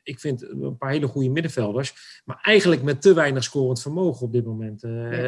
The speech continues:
Speaker 1: Immers heeft er één gemaakt. Ehm, eh, El Alouchi heeft er één gemaakt. Eh, Fiorini heeft er één gemaakt. Haaien heeft er zelfs nog geen één gemaakt. Dus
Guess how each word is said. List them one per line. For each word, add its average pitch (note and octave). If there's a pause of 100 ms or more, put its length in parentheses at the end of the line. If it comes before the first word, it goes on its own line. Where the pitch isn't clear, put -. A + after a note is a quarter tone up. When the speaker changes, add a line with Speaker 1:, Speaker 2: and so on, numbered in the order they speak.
(160)
Speaker 1:
Immers D3
heeft D3
er -
één D3
gemaakt. C3
Ehm, A#2+ (840)
eh, A#2+
El D3
Alouchi D#3
heeft C#3+
er F3
één D3
gemaakt. A#2+ (460)
Eh, A#2
Fiorini D3+
heeft C#3
er -
één C#3+
gemaakt. A#2+
Haaien D3+
heeft C3+
er A#2+
zelfs B2
nog A#2+
geen C#3
één D3
gemaakt. C3+
Dus C#3+